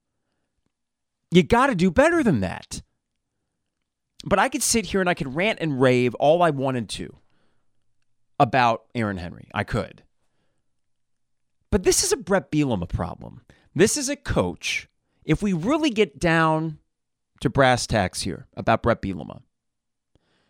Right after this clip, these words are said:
this is someone that is uber confident, and that worked out beautifully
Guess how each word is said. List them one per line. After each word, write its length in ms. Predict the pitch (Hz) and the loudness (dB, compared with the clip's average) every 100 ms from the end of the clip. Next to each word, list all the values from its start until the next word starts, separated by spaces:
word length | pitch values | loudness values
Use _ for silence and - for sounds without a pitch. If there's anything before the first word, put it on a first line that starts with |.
| _ _ _ _ _ - | _ _ _ _ _ 0
this 260 | 135 208 | 4 4
is 100 | 247 | 2
someone 340 | - 208 185 160 | 2 4 6 4
that 100 | 139 | 4
is 160 | 123 - | 2 4
uber 260 | 165 180 180 | 6 6 0
confident, 720 | - 151 131 92 - - - _ _ _ _ _ _ _ _ _ | 0 0 0 -4 -8 -12 -20 _ _ _ _ _ _ _ _ _
and 200 | 143 147 | 0 2
that 220 | 170 196 180 | 4 2 2
worked 280 | 156 156 | 2 2
out 420 | 160 139 117 - - | 4 2 0 -12 -2
beautifully 680 | 131 202 233 - 92 - | 2 4 4 2 -14 -16